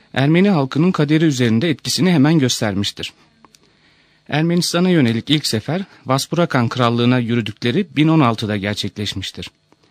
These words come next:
Bu ilk Ermeni-Türk karşılaşmasıdır. Türkler Ermeni topraklarının önemli bir bölümünü kontrol altına almışlardır. Bin altmış dörtte Sultan Alparslan, Büyük Ermenistan'ın başkenti Ani'yi, Gürcistan krallıklarını,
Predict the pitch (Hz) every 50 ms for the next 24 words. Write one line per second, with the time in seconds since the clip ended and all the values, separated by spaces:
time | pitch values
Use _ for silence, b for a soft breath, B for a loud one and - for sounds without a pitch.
0 | b b b b b b b b b 120 139 170 202 - - 170 175 170 - -
1 | 143 139 143 151 151 151 170 156 - - 156 139 - - - 117 107 107 - 107
2 | 107 101 95 - 110 107 - - 95 85 98 92 - _ _ _ _ _ _ _
3 | _ _ b b b b b b b b b b b - 175 175 170 - 220 226
4 | 220 - 180 185 190 190 196 190 - 151 127 - 131 127 - - 127 123 143 156
5 | 127 139 143 151 165 180 185 185 170 147 127 127 127 123 123 127 127 131 127 -
6 | 143 131 131 - 147 127 113 107 104 98 - 110 101 98 92 92 87 - - 104
7 | 92 90 90 - - - - _ b b b b b b b b b b 170 165
8 | 160 135 - - 139 - - 151 135 120 - - 185 185 - - 139 127 - 156
9 | 147 135 123 120 - 131 113 - - - 117 175 220 165 123 131 147 170 151 131
10 | 135 131 127 127 131 127 - - 131 127 135 127 117 131 135 - - - 113 110
11 | 110 - - 110 123 120 107 95 92 120 185 - b b b b b b b b
12 | b 135 143 143 143 156 - - 160 156 156 - 131 131 117 113 104 104 - -
13 | 110 98 95 104 147 202